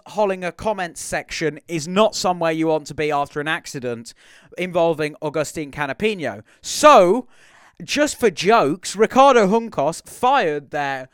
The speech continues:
level-headed, sensible, quick, reliable driver in Callum Ilott and brought in hot-headed, rash,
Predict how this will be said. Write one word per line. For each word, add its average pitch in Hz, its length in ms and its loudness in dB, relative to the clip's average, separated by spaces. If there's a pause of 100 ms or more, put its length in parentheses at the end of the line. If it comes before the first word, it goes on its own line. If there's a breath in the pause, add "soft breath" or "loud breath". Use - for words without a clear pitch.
(140 soft breath)
level-headed, 160 880 -4 (100)
sensible, 147 1120 -6 (300)
quick, 135 800 -6 (160)
reliable 139 800 0
driver 185 580 2 (380 loud breath)
in 165 220 -2
Callum 156 320 -2
Ilott 226 420 2 (260)
and 196 240 -4
brought 208 440 0
in 185 400 -4 (400 loud breath)
hot-headed, 165 1120 0 (120)
rash, 135 800 0